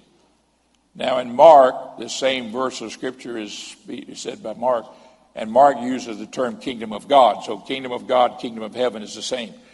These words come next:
Matthew uses the term kingdom of heaven, Mark uses the term kingdom of God, and Luke uses the term king of God.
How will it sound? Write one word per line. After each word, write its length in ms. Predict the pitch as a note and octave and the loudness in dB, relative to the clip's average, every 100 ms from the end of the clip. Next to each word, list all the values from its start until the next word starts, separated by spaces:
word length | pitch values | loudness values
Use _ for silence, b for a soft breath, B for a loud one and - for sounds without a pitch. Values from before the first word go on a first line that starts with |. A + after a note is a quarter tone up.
| b b _ | b b _
Matthew 440 | B2 C#3 C#3 B2+ | 0 2 2 -4
uses 420 | A#2+ B2 B2 G#2+ | -4 -4 -6 -8
the 80 | G#2 | -14
term 300 | - B2 A2 | -8 -8 -6
kingdom 320 | - A#2 A2 | -10 -10 -10
of 100 | A2 | -14
heaven, 420 | A2+ B2+ A2 G#2+ G2 | -4 -4 -4 -8 -10
Mark 300 | A#2+ B2 A2+ | -6 -6 -6
uses 280 | A2 A2 G#2+ | -12 -12 -14
the 120 | G#2 | -18
term 280 | - A2+ G#2 | -12 -10 -10
kingdom 300 | - G#2+ G#2 | -12 -14 -14
of 120 | G2+ | -12
God, 260 | G2 A2 A2 | -4 -2 -2
and 180 | G#2+ B2 | -4 -2
Luke 240 | D3 B2 | -2 -2
uses 360 | G#2 A2+ F#2+ F#2+ | -6 -10 -12 -14
the 100 | F#2+ | -16
term 360 | - A2 G2 | -12 -12 -12
king 220 | F2+ A2 G#2 | -12 -12 -12
of 140 | F#2 | -10
God. 320 | G#2 F#2+ D2 | -8 -8 -10